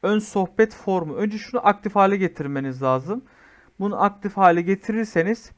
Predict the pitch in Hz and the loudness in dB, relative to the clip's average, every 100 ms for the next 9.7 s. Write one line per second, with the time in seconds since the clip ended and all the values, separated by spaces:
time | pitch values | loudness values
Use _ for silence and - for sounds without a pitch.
0 | _ _ _ _ - 202 220 233 185 165 | _ _ _ _ -2 2 4 6 6 4
1 | 185 185 - 170 202 240 202 196 202 185 | 2 0 -6 -2 0 -2 -2 0 0 0
2 | 185 208 170 180 220 - _ _ - 208 | 0 -2 0 -2 -2 -14 _ _ 0 8
3 | 196 165 143 175 233 - _ _ _ _ | 8 6 0 -2 -2 -6 _ _ _ _
4 | 175 - 190 185 - 185 165 - 165 190 | -6 -2 -4 -4 -4 -2 -2 -6 -10 -10
5 | 202 _ - 139 135 139 - _ _ _ | -12 _ -6 -2 2 0 0 _ _ _
6 | _ _ - 156 165 165 170 156 196 - | _ _ -6 2 2 0 -6 -6 -4 -2
7 | 139 139 135 131 135 131 135 143 143 143 | 0 0 -4 -8 -6 -6 -4 -2 -2 0
8 | 156 160 - - 127 113 - _ _ _ | -2 -2 -10 -12 -6 -6 -8 _ _ _
9 | _ _ _ - 135 123 117 | _ _ _ -16 -6 -2 -2